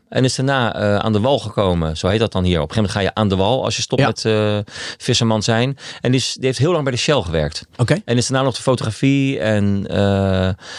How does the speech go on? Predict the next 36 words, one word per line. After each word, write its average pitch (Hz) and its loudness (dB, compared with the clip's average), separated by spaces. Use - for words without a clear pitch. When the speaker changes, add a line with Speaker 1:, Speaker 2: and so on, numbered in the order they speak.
Speaker 1:
en 107 0
dergelijke 107 0
ingedoken. 98 0
Dus 95 0
veel 110 0
met 92 0
beeld 117 0
bezig 107 -2
geweest. 98 -2
En 117 2
mijn 107 2
moeder, 110 2
Sientje 139 0
Vrolijk, 151 -2
ook 156 2
uit 147 0
een 127 0
vissersgezin 131 0
hier 120 2
van 110 0
het, 92 -2
eh, 92 4
van 123 0
de 104 2
Schipperstraat - -2
hier 120 -4
op - -10
Scheveningen. 120 0
En 117 0
zij 143 2
is 139 0
de - -4
oudste 151 0
van 87 0
vijf 76 -2
kinderen. 73 -2